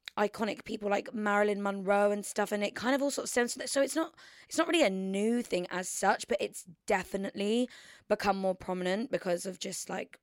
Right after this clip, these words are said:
social media and sort of m-, more mainstream celebrities, that kind of thing. I'm just sick of bodies being a trend. Like, B B Ls coming and going.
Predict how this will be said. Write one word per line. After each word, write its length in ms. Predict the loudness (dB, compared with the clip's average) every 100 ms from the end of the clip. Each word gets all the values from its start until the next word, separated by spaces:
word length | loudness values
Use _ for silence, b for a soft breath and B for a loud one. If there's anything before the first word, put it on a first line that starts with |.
| _
social 380 | -10 -8 -6 -4
media 440 | -4 -2 -2 -2 -6 B B B -8
and 420 | -4 -4 -4 -8 -16 _ _
sort 180 | -8 -4
of 60 | -4
m-, 120 | -6 _ _ _ _
more 240 | -4 -2 0
mainstream 500 | 2 0 0 -4 -4
celebrities, 760 | -2 2 2 0 -2 -2 -2
that 200 | -2 -2
kind 180 | -2 -4
of 120 | -4
thing. 400 | 0 0 2 0 -4 b b b b b b
I'm 100 | -4
just 200 | -2 -2
sick 340 | 0 2 0 -2
of 160 | -6 0
bodies 380 | 0 2 -4 0
being 280 | 2 2
a 60 | -2
trend. 480 | -2 -4 -4 -10 -18 b b b 0
Like, 760 | 4 6 6 0 -10 -18 -18 _ _ _ _ _ -18 -14
B 200 | -4 -2
B 160 | 2 6
Ls 600 | 6 8 6 2 -2 -8
coming 640 | -4 -2 0 -2 -4 -8
and 160 | -6 0
going. 580 | 4 6 6 4 0